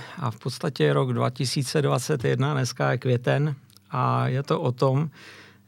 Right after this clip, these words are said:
že mnoho těch spotřebitelů přestává používat hlavu.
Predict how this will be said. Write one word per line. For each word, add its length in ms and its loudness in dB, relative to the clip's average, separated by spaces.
že 600 0
mnoho 360 4
těch 200 0
spotřebitelů 1040 2
přestává 720 0
používat 600 2
hlavu. 440 0